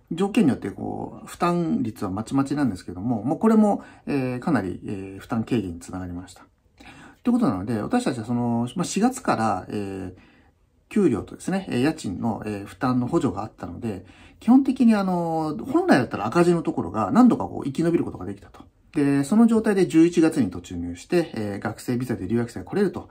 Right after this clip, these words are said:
なってですね。で、まあ、十二月からはもうほぼコロナ前と同じ状況か、あの、まあ、むしろコロナ前を超えるような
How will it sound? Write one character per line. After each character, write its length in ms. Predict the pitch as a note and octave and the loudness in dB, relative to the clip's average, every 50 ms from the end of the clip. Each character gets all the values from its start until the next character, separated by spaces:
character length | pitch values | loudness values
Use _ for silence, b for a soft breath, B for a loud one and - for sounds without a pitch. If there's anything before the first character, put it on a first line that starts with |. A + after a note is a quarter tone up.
| B B B B B B B B B | B B B B B B B B B
な 100 | C#3 C3+ | -2 -2
っ 60 | C3+ | -2
て 100 | - - | -4 -6
で 100 | - - | -10 -10
す 100 | - - | -10 -10
ね。 240 | G#2+ G#2 G2 F#2+ G2+ | -10 -10 -10 -10 -12
で、 200 | A#2 C3 D#3 E3+ | -10 -6 -2 4
ま 120 | F3+ B3 B3+ | 6 8 8
あ、 40 | F#3 | 8
十 140 | D3 F#3 A3 | 6 6 6
二 140 | C4 F#4 F#4 | 6 6 6
月 180 | F4+ F4+ - - | 2 -2 -2 -2
か 100 | - G2+ | -4 -2
ら 80 | F#2+ | 0
は 180 | A#2 B2 G2+ - | 0 0 0 0
も 100 | B2+ B2+ | 0 0
う 20 | |
ほ 140 | C3 - C#4+ | 2 4 4
ぼ 140 | C#4+ D4 - | 4 2 -2
コ 200 | - - - E3+ | -4 -2 0 2
ロ 80 | A3 | 4
ナ 120 | A#3 B3 B3 | 6 6 8
前 220 | B3 C4 A#3 - | 6 6 6 4
と 140 | - G#2 G2+ | 2 0 0
同 140 | A#2 C#3+ D3 | 2 2 2
じ 320 | D3 D3+ D3 C#3+ - A#2 | 2 0 0 0 -2 0
状 200 | C3+ D3 C#3 C#3 | 0 0 0 0
況 320 | C3+ C3+ C#3+ C3+ C3 B2+ - | 0 0 -2 -2 -2 -2 -2
か、 360 | - F#3 F3+ C3 F#2+ - - | -2 0 0 0 0 -2 -4
あ 80 | A2+ A2+ | -4 -2
の、 160 | A2+ A#2 A2+ | -2 -2 -2
ま 140 | A#2+ C#3+ F3 | -2 0 2
あ、 20 | E3 | 4
む 120 | G3+ C4 | 6 6
し 120 | C4 C#4+ | 6 4
ろ 220 | F3 A#2 G#2 - B B B B B B | 2 0 0 -2 B B B B B B
コ 100 | B F#3+ | B 2
ロ 80 | G#3+ G#3+ | 4 4
ナ 60 | G#3+ | 6
前 200 | G#3+ A3 E3+ A2+ | 6 6 4 4
を 100 | G2+ - | 2 2
超 140 | - E3 F3 | 6 6 6
え 40 | F3+ | 8
る 60 | F3 | 6
よ 100 | F#3+ F3+ | 6 4
う 40 | C#3+ | 4
な 200 | G#2 - - | 2 0 -4